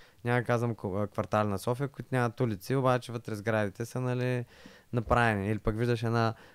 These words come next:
а, супер сграда, там няма такова нещо. Всеки е длъжен да си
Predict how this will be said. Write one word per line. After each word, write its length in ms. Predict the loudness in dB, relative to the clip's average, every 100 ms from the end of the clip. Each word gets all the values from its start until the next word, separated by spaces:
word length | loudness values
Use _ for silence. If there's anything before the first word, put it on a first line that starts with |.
| _
а, 100 | -6
супер 320 | -4 0 2 2
сграда, 500 | 4 6 6 4 2 -6 _
там 200 | -4 -2
няма 180 | 0 -2
такова 300 | -2 -2 0
нещо. 340 | -2 -8 -16 -20 _
Всеки 580 | -2 0 0 2 0 0 _ _
е 80 | -4
длъжен 400 | 2 2 4 2
да 120 | 0
си 300 | -2 -4 -4